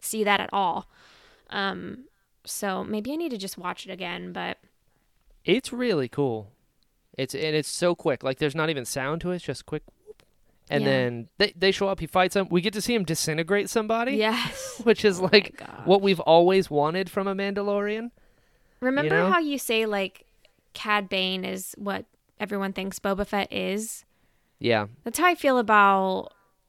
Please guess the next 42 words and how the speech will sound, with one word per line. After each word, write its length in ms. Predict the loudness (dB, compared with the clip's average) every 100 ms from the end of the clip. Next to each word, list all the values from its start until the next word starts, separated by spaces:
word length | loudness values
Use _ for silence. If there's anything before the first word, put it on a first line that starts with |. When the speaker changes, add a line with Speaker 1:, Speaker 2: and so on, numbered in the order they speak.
| _
Speaker 1:
The 60 | -4
Speaker 2:
The 60 | 0
Mando. 260 | 2 2
Speaker 1:
Mandalorian. 380 | 0 2 2 0
The 60 | 0
Mandalorian's, 560 | 0 0 -2 -2 -2
like, 180 | -4 -4
not 280 | -2 -2 -2
as 220 | -4 -6 -6
cool 160 | -6
as 140 | -6 -4
Cad 220 | -4 -2
Bane, 280 | -2 -4 -4
let's 200 | -8 -8
be 120 | -8
real. 380 | -6 -6 -6 -8 -14 -20 -20 _ _
Speaker 2:
He 120 | -4 -2
doesn't 200 | 0 0
have 120 | -2
a 40 |
hat 240 | -2 -2 -2
Speaker 1:
He 60 |
doesn't, 180 | -2 -2
Speaker 2:
or 100 | -2
the 0 |
Speaker 1:
<laughs> 80 | -2
he 40 | -2
Speaker 2:
voice. 260 | -2 -2
Speaker 1:
doesn't 140 | -8 -10
have 100 | -12
a 20 |
hat. 200 | -14 -14 -20 -20 -20 _
Um, 560 | -2 0 0 -2 -12 -18 _ -2
and 140 | 0
he's 260 | 2 0 -2
easily 400 | -4 -2 -2 -4
defeated 500 | -6 -8 -4 -4 -2
by 420 | 0 0 0 -4 -8 _ _ _ _ _ _ _ _ _
creatures, 440 | -8 -6 -4 -6 -6
which 140 | -6
we've 180 | -6 -6
seen. 380 | -6 -6 -6